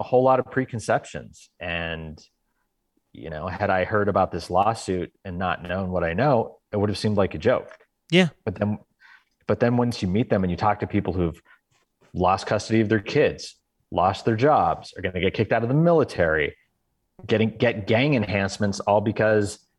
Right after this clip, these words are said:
Speaker 1: they have a poster on their wall or wearing a T-shirt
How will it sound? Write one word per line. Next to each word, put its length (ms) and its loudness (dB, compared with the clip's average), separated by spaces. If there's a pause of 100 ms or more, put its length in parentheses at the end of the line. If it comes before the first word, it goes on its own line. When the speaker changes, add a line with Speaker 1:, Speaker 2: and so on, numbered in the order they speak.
(580)
Speaker 1:
they 80 -4
have 40 0
a 40 0
poster 420 0
on 140 2
their 100 2
wall 400 4
or 160 0
wearing 300 2
a 60 -4
T-shirt 680 -4